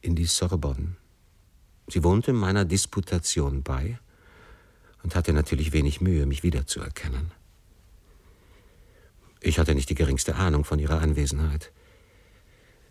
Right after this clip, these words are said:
Es gibt bekanntlich dort besondere Logen für die Damen, wo sie hinter einer Jalousie verborgen sind. Mit Ruhm bedeckt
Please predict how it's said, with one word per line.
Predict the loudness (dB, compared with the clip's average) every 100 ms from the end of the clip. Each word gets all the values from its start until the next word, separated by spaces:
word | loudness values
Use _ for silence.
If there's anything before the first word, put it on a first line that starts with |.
| -10
Es | -6 -4
gibt | -2 -4 -2
bekanntlich | -4 0 0 0 -2 0
dort | 0 0 0
besondere | 2 4 4 4
Logen | 2 2 2 0
für | 0 -2
die | -2
Damen, | 0 0 2 2 0 -4 _
wo | -10 -2 -2
sie | 2 2 4
hinter | 4 2 2 0
einer | 2 2
Jalousie | 2 2 2 2 2
verborgen | 2 -2 0 0 0 -4
sind. | -4 -4 -6 -10 _ -20 -20 -20 -20 _ _ _ -20 _ _ _ _ -12 0
Mit | 2 4
Ruhm | 4 4
bedeckt | 2 0 -2 -4 -18 -18